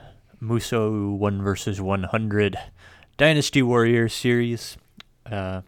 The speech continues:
obviously, it's, it's the fifth game in the Samurai Warriors branch of the ever-branching series. There are so many different spin-offs and,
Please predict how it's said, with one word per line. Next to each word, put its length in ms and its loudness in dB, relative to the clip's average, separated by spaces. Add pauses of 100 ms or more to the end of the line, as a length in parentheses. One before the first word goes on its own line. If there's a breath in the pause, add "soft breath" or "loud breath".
obviously, 400 -2
it's, 100 -6
it's 240 -6
the 140 -2
fifth 480 -4
game 320 -2
in 180 -8
the 140 -10
Samurai 680 -2
Warriors 760 -6
branch 600 -8
of 260 -8
the 260 -10 (1120 loud breath)
ever-branching 1160 0
series. 580 -4
There 160 -2
are 160 -2 (160)
so 540 0
many 320 -6 (240)
different 400 -6
spin-offs 840 -4
and, 160 -6